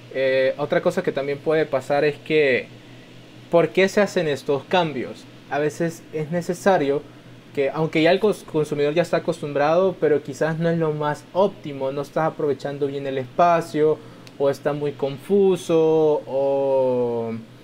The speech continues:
o qué sé yo, por ejemplo, no es lo mismo que tú vengas y s-, ah, en el pasillo, que en el pasillo nueve tengas, eh, los panes de caja, por ejemplo, y enfrente tenés los refrigeradores donde tenés el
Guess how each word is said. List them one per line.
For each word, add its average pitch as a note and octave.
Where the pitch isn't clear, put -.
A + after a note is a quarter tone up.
o C3+
qué F3+
sé F3
yo, D#3+
por C#3+
ejemplo, D#3+
no D3
es D#3+
lo F3
mismo F3+
que C#3
tú D#3+
vengas E3
y C#3+
s-, B2+
ah, B2+
en C3
el C3
pasillo, D#3+
que C3
en A#2
el A2
pasillo D3
nueve E3
tengas, C#3
eh, A#2
los B2
panes D3
de D3+
caja, E3
por C3+
ejemplo, D#3+
y D3+
enfrente F#3+
tenés E3
los F3
refrigeradores D3+
donde D#3+
tenés C3
el A2